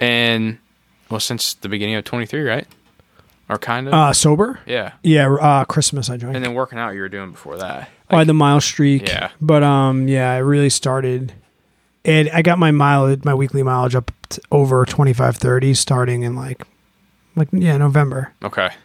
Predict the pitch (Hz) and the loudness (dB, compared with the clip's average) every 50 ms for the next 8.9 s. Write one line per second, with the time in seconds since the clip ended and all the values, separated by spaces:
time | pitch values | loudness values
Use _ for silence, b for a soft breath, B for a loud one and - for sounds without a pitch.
0 | _ _ _ - 151 160 143 110 95 - - 143 135 135 - 170 165 165 165 170 | _ _ _ -2 0 0 0 0 -2 -6 -2 0 2 4 4 6 6 6 6 6
1 | 180 185 180 - 180 170 160 - - 175 175 170 156 156 - - 170 170 165 170 | 4 4 4 2 4 4 4 4 4 4 4 6 4 4 4 4 2 4 4 4
2 | 165 156 143 135 139 139 151 175 175 - - 175 156 147 151 151 147 143 135 - | 4 2 2 2 2 4 4 2 0 0 0 0 2 2 2 0 0 -2 -2 -2
3 | - 156 147 139 135 139 143 135 b b b b b b b b b - - - | -2 -2 0 0 -2 -2 -4 -6 b b b b b b b b b -6 -2 2
4 | 269 277 143 143 147 143 139 - - 151 - - 165 151 - - 208 202 208 226 | 2 4 4 4 4 4 2 2 0 -4 -2 0 0 0 2 2 2 2 2 0
5 | 208 b b b b b b b b b b b b _ _ _ - - 156 156 | -2 b b b b b b b b b b b b _ _ _ 0 2 4 4
6 | 147 143 143 139 139 139 131 - - - _ 170 170 - - 156 160 156 151 147 | 6 4 4 4 4 2 2 -2 -4 -8 _ -2 -2 0 2 2 2 2 2 2
7 | 147 143 139 - - 156 143 139 139 139 135 139 156 160 160 156 147 143 143 139 | 2 2 0 0 0 2 2 2 2 2 2 2 2 2 4 2 2 2 0 -2
8 | 135 135 135 139 - - - 156 151 - 156 151 147 143 143 143 139 147 | -2 -2 -2 -4 0 0 0 0 0 0 -2 0 0 0 0 0 -2 -4